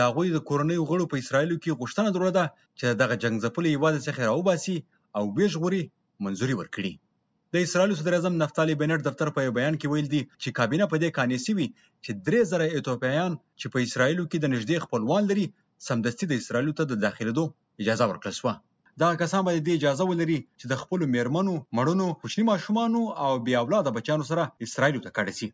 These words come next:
اسرائیلو دغه ګام په داسې حال کې اخیستی چې د ایتوپیا د حکومتي ځواکونو او د تګاري یاغیانو ترمنځ د جنګ له امله سلګونه زره کسان د قحطۍ ډول وضعیت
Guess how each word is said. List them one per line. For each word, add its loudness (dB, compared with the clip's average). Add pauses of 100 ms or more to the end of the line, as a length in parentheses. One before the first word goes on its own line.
(280)
اسرائیلو 0
دغه 2
ګام 2
په 0
داسې -2
حال -2
کې 0
اخیستی -2 (340)
چې -12
د -2 (120)
ایتوپیا 0
د -2
حکومتي -2
ځواکونو 0 (360)
او 0
د 0 (100)
تګاري 2
یاغیانو 0
ترمنځ 0 (240)
د -4
جنګ 2
له 4
امله 2 (160)
سلګونه 0
زره -2
کسان -2 (160)
د -2 (100)
قحطۍ -2 (100)
ډول 0 (100)
وضعیت -4